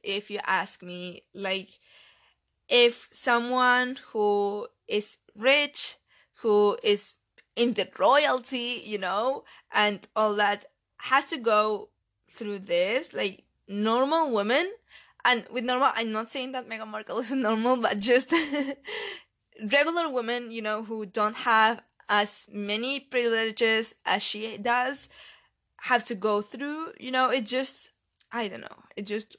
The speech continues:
wild <laughs> if you think about it. <laughs> Oh, and I just realized that I've started talking about the subject without my usual basic question I make at the beginning of all my episode, "What is that?" or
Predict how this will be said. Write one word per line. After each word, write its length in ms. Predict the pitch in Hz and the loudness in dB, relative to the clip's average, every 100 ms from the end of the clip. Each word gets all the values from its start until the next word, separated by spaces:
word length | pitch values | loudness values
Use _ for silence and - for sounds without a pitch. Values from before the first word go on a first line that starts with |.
| - | -6
wild 420 | 185 180 175 160 | -2 0 -2 -6
<laughs> 40 | - | -10
if 300 | - 302 254 | -4 -2 4
you 120 | 240 | 2
think 220 | 208 202 | 2 -4
about 340 | 180 175 196 | -2 -2 -4
it. 260 | - - - 254 | -8 -12 -10 -10
<laughs> 40 | 262 254 - - - - - - | -10 -12 -18 -20 -18 -18 -4 2
Oh, 220 | 285 233 - | 4 2 2
and 240 | 254 247 | 2 2
I 120 | 277 | -2
just 220 | 359 494 320 | -2 -2 0
realized 340 | 269 254 247 | 0 2 0
that 160 | 247 247 | -2 -2
I've 120 | 240 | -4
started 380 | - 214 214 302 | -2 -4 -4 0
talking 320 | 330 320 339 | 0 0 -2
about 240 | 339 330 | -4 -4
the 80 | 330 | -4
subject 420 | 320 294 294 294 | -2 -2 -4 -8
without 540 | 247 196 202 196 226 - - | -8 -4 2 4 2 -4 -6
my 320 | 220 226 202 _ | -4 -4 -6 _
usual 520 | 196 180 202 220 226 | -12 -8 -8 -2 0
basic 440 | 220 180 190 226 - | 0 -2 -4 -6 -2
question 600 | 190 214 - 214 220 214 - | -2 -2 -4 -6 -6 -6 0
I 480 | 185 180 180 180 - | 2 2 -2 -6 -10
make 420 | 185 185 185 180 _ _ _ 202 | -8 -6 -6 -8 _ _ _ -6
at 80 | |
the 60 | 202 | -6
beginning 340 | 190 196 196 | -4 -2 0
of 160 | 196 - | -2 -4
all 280 | - 185 185 | -2 2 2
my 140 | 196 202 | 0 -4
episode, 640 | 185 - 220 247 262 240 | -4 -6 -2 2 2 2
"What 280 | 208 208 208 | 2 2 2
is 240 | 190 185 | -2 -4
that?" 380 | - 208 240 240 | -2 0 0 -2
or 280 | 202 190 196 | -6 -6 -8